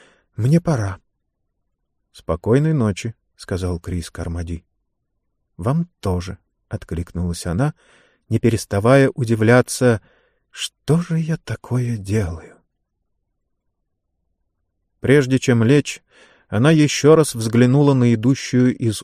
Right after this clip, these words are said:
ока трансляцию. Ничего особенного не происходило.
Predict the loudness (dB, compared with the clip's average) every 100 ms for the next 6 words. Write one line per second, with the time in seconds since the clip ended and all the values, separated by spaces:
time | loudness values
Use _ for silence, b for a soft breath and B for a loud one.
0 | -4 -4 -2 -6 -4 -4 -2 -4 -4 -6
1 | -12 -14 -18 _ _ _ _ _ _ -2
2 | 2 4 4 2 0 2 0 0 2 2
3 | 0 -2 -2 -4 -2 -8